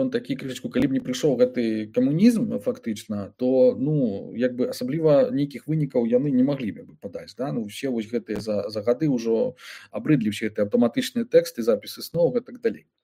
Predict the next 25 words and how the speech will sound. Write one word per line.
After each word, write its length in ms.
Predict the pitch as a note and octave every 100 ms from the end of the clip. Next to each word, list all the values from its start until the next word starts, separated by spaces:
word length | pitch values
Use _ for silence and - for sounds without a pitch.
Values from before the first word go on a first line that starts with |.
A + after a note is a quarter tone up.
| _ _
Ну, 240 | A#2+ A2+
вось. 300 | G2+ - - - - - _
М, 240 | - G#2 G#2
а 140 | - G#2+
тут, 300 | - F#3+ F#3+
як 160 | D3+ D3
бы, 80 | C3
з'явілася, 480 | C3 D3+ D3+ -
як 80 | B2+
бы, 20 | B2
тэарэтычна 480 | B2+ B2+ C3 - B2+
нейкая 240 | B2+ B2
новая 240 | B2 A2 G#2
ідэя, 400 | - G#2+ D#3 G3+
і 160 | C#3 A#2+
яна, 320 | G#2+ A#2 E3
як 160 | D3 A#2
бы, 80 | A2+
ну, 320 | C3+ G#2 - _ _ _ _ _
увасабленне 720 | A#2 G#2 B2 A2 F#3 A#3+ G3 A#2
яе, 560 | G2 A2 G#2 G2+ - _
тое, 160 | A2+ A2
што, 160 | - -
ну, 80 | A#2
п-, 240 | G#2 A2